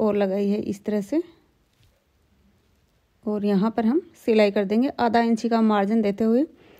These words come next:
और ये सिलाई कर रही हूँ मैं पहले हमारी जो तिरछी side है दोनों उस पे, यानी दोनों मैंने इसमें लहंगे में तिरछी तिरछी side ली है। आप एक तिरछी वाली side और एक सीधी वाली side भी ले सकते हो, मैंने दोनों तरह के लहंगे बताए हुए हैं आपको।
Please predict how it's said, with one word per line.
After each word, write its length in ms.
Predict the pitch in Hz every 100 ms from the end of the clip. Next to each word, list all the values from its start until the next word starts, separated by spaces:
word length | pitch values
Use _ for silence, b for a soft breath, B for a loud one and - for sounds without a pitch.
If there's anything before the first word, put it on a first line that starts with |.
| b b
और 120 | 240
ये 140 | 240 302
सिलाई 300 | 302 262 240
कर 160 | 254 240
रही 120 | 247
हूँ 140 | 247
मैं 180 | 247 262
पहले 340 | 247 226 247 359 _ _ _ -
हमारी 300 | 214 220 233
जो 120 | 269
तिरछी 400 | 262 302 302 311
side 280 | 294 240 226
है 80 | 226
दोनों 300 | 214 226 349 403 _ -
उस 180 | 214
पे, 180 | - 196 - - _ b b b b 233
यानी 200 | 226 254
दोनों 260 | 226 233
मैंने 240 | 247 247 247
इसमें 600 | - - - 269 302 -
लहंगे 340 | 226 214 226
में 120 | 254 302
तिरछी 320 | 240 226 233
तिरछी 260 | 233 233 247
side 320 | 233 214 202
ली 140 | 226
है। 100 | 302 - B B B B _
आप 220 | 208 208
एक 220 | - 202 202
तिरछी 280 | 226 -
वाली 180 | 285 285
side 280 | 285 285 285
और 300 | 294 233 220
एक 260 | 208 202 202
सीधी 280 | 208 196 202
वाली 200 | 202 208
side 280 | 214 208 214
भी 100 | 226
ले 160 | 220
सकते 280 | 226 233 -
हो, 80 | 254
मैंने 300 | 349 277 226
दोनों 280 | 214 226 320
तरह 240 | 330 254 233
के 120 | 240
लहंगे 300 | 220 220 247
बताए 260 | 208 208 208
हुए 140 | 220
हैं 120 | 214
आपको। 340 | 214 - 294